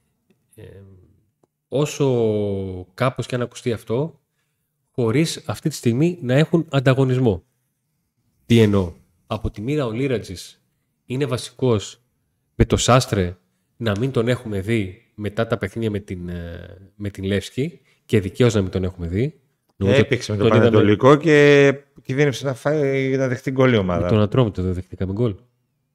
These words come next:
Speaker 2: Ναι, και με το Πανετολικό
Speaker 1: Ναι.
Speaker 2: μπήκε και
Speaker 1: Ε, και
Speaker 2: με
Speaker 1: από
Speaker 2: τον
Speaker 1: την
Speaker 2: Ατρόμητο δεχτήκαμε γκολ, ναι.
Speaker 1: Ακριβώς.
Speaker 2: Και με το Πανετολικό κινδύνευσε να
Speaker 1: Ναι. Και
Speaker 2: τον πέρασε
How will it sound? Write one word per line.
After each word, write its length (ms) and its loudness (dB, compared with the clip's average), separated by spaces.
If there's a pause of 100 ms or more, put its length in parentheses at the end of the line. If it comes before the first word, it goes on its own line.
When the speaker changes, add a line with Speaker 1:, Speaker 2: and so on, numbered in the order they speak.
(440)
Speaker 2:
Ναι, 380 2
και 180 -4
με 80 -2
το 100 -2
Πανετολικό 680 2
Speaker 1:
Ναι. 60 4
Speaker 2:
μπήκε 360 0
και 180 -2
Speaker 1:
Ε, 840 -2
και 40 -6
Speaker 2:
με 200 -10
Speaker 1:
από 100 -6
Speaker 2:
τον 80 -4
Speaker 1:
την 100 4
Speaker 2:
Ατρόμητο 340 2
δεχτήκαμε 400 -2
γκολ, 200 -2
ναι. 200 -4
Speaker 1:
Ακριβώς. 600 -10 (140)
Speaker 2:
Και 100 -4
με 100 2
το 100 2
Πανετολικό 680 2
κινδύνευσε 540 0
να 160 -2
Speaker 1:
Ναι. 360 0 (1200)
Και 380 -2
Speaker 2:
τον 120 -6
πέρασε 180 4